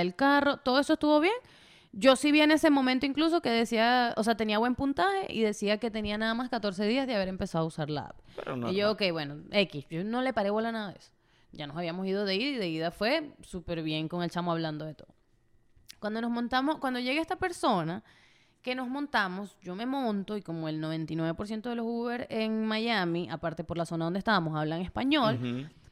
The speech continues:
Speaker 1: yo digo, "Hola" primero y después digo, "Hello". Y el tipo como que ni levantó la mirada, simplemente dijo, "Hola", pero hola,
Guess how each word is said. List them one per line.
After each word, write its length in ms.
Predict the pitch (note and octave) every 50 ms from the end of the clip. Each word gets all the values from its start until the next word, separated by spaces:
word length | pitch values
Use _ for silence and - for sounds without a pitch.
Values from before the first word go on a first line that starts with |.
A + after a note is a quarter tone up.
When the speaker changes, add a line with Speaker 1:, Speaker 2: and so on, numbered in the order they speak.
| _ _
Speaker 1:
yo 140 | - G#3+ G#3+
digo, 260 | A#3 B3+ A#3+ A3+ - -
"Hola" 340 | - A#3+ A#3+ A#3 A3+ A3+ A#3
primero 400 | C4+ C4+ C#4+ D4 D4 B3 A3+ C#4
y 20 |
después 240 | D4 A#3+ - G3+ F#3+
digo, 160 | F3+ F#3 F#3+
"Hello". 340 | F#3+ G#3+ C4+ D#4+ - F3 D#3+ - _ _ _ _ _ _ _ _ _ _ _ _ _ _ - -
Y 680 | - A#3 A#3 A#3 A3+ A3 A3 G#3+ G#3 G#3 G3+ G3 - - _ _ _ _ _ _ _ _ _ _ _ _ _ _ - -
el 160 | - A3 G#3 -
tipo 280 | A#3 A3 F#3 A#3+ B3+ C4 B3+ - - - - _
como 200 | - - G#3 A3
que 100 | G3+ G#3+
ni 120 | G#3 G#3 G3
levantó 380 | G3 G3+ F#3+ F#3 F#3+ F#3 G3+
la 80 | G3 G#3
mirada, 320 | B3 C4+ C4+ A#3 G#3 A#3
simplemente 440 | A3+ A3+ G3+ F#3 F#3 F#3 F3+ F3 F3+
dijo, 260 | F3+ F#3+ F#3+ F#3+ - -
"Hola", 320 | - G3+ G3 F3 C#3+ A#2 - _ _ _
pero 640 | - F#3+ F#3+ F#3 F3+ F3 E3 D#3+ D#3 D3+ D3 C#3+ - - _ _ _ -
hola, 400 | - F#3 F#3 F3 D3+ B2+ - -